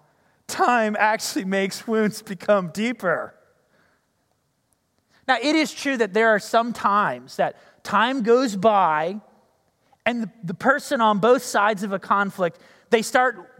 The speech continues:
you know, thinking like, "Hey, you know, maybe I should really go and talk to this person. It's been a really long time. What, what I, what I said to them was very petty. I should just admit it. I should just make it right."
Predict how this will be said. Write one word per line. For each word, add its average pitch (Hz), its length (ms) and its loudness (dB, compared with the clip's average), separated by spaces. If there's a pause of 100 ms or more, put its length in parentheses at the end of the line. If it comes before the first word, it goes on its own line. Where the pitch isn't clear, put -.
you 254 100 -2
know, 214 80 2
thinking 226 340 -2
like, 190 240 2
"Hey, 190 140 -2
you 185 140 -6
know, 190 120 -4
maybe 208 300 -4
I 180 100 0
should 170 200 -10
really 170 220 -6
go 160 160 -4
and 151 100 -8
talk 139 260 -4
to 165 80 -12
this 147 160 -12
person. 156 420 -10
It's 156 100 -18
been 196 140 -8
a 190 60 -6
really 175 220 -4
long 160 280 -4
time. 151 380 -8 (300)
What, 202 260 4
what 214 180 6
I, 196 180 0
what 190 240 -4
I 185 100 2
said 196 360 -2
to 202 100 -8
them 180 240 -2
was 156 160 -10
very 156 260 -8
petty. 180 420 -4
I 151 140 -6
should 151 220 -14
just 143 260 -14
admit 170 340 -4
it. 190 220 0 (220)
I 143 80 -6
should 156 180 -12
just 151 200 -12
make 196 240 -4
it 175 100 -6
right." 156 320 0